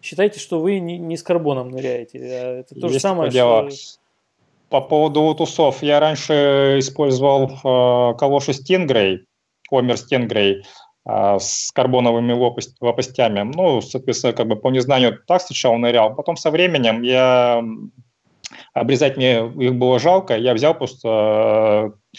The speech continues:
Speaker 2: канцелярский ножик и усы
Speaker 1: Вот,
Speaker 2: сделал
Speaker 1: вот
Speaker 2: тоненький-,
Speaker 1: так вот,
Speaker 2: тоненькими.
Speaker 1: вот
Speaker 2: Просто
Speaker 1: многие
Speaker 2: как,
Speaker 1: так делают, да.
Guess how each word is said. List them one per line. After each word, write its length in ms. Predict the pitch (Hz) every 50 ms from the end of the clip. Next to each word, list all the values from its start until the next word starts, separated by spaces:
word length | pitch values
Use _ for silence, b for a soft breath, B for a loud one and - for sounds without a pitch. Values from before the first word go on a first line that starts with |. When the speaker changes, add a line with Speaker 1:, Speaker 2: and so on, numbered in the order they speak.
| B B _
Speaker 2:
канцелярский 540 | - 127 127 - 139 143 143 131 135 -
ножик 380 | 139 147 175 185 131 131 - - -
и 460 | - 143 143 147 143 143 139 131 135 135 B B B B _ _
усы 320 | 160 131 143 - - 175 170
Speaker 1:
Вот, 60 | 139
Speaker 2:
сделал 280 | 120 131 143 143 143 135
Speaker 1:
вот 80 | 135
Speaker 2:
тоненький-, 360 | - 143 135 127 120 123 - 139
Speaker 1:
так 160 | 202 202 -
вот, 60 | 170 143
Speaker 2:
тоненькими. 440 | 139 131 123 - - 110 107 104 202
Speaker 1:
вот 160 | 175 170 180
Speaker 2:
Просто 180 | 151 139 175 -
Speaker 1:
многие 220 | 214 208 175 180 165
Speaker 2:
как, 40 | 156
Speaker 1:
так 160 | 170 160 147
делают, 380 | 147 185 240 254 214 175 143 135
да. 80 | 143